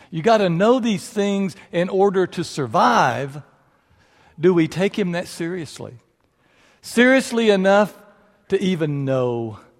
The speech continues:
what he said? If I do nothing else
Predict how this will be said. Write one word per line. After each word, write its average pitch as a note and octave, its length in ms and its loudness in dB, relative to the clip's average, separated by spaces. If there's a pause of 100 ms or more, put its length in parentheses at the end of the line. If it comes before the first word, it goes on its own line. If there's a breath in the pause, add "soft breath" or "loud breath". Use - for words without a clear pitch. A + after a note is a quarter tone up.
(160)
what G#2+ 180 -6
he A2+ 60 -10
said? F#2 360 -16 (2250 soft breath)
If G3 140 2
I C#4 120 8
do B3+ 180 4
nothing A3+ 540 2
else D3 600 0